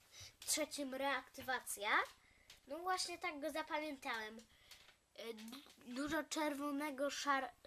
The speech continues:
dużo czerwonego, e, dużo czerwonego, fioletu. Taka jakby pustka, ale mechaniczna, dużo mechanizmów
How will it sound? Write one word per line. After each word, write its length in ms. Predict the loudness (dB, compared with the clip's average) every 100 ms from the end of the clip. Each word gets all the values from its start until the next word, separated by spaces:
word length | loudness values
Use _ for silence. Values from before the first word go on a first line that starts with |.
| -8
dużo 320 | -2 0 0
czerwonego, 960 | 0 -2 -2 -2 0 0 2 2 2 0 -4 -20 -20 -20 -20 -20 -20 -20 -20 -20 _ -8
e, 160 | -4 -2
dużo 320 | 2 2 4
czerwonego, 960 | 4 4 4 2 4 6 6 6 4 0 _ _ _ -20 _ _ -14
fioletu. 1000 | -6 2 8 10 8 6 0 2 0 -4 -10 _ _ _ _ -20 _ _ -20 _ -20 _ _ _ _ -12 -8
Taka 300 | -4 2 8
jakby 340 | 8 6 0 -4
pustka, 880 | 2 2 2 -2 0 12 12 12 12 2 -20 -20 -2
ale 240 | 2 4
mechaniczna, 960 | 2 -2 2 2 4 0 -2 -6 -4 -4 -4
dużo 300 | -2 0 0
mechanizmów 1120 | 0 -2 -2 0 0 0 -2 -2 -4 -8 -16